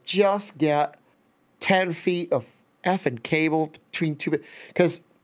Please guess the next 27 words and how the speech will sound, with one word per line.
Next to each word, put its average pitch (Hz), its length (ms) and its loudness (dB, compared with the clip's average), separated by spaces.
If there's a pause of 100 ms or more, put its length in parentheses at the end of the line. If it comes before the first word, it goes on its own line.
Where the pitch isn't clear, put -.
(640)
oftentimes, 190 580 2
like, 147 200 -2
the 147 80 0
Twin 131 280 -4
Towers 165 460 0
were 120 140 -4
a 113 40 -12
prime 131 300 -4
example. 131 420 -4
They 143 160 0
were 277 120 0
towns, 175 720 -2 (140)
cities 123 500 0
of, 123 180 -8 (560)
i-, 165 300 -2 (100)
i-, 180 220 0 (140)
among 170 360 2
themselves 117 840 0 (220)
in 175 160 4
a, 151 140 2 (460)
in 214 140 2
a 180 60 4
weird 156 440 0
way. 131 420 2
It's 117 160 -4
a, 143 320 2
it, 156 120 -2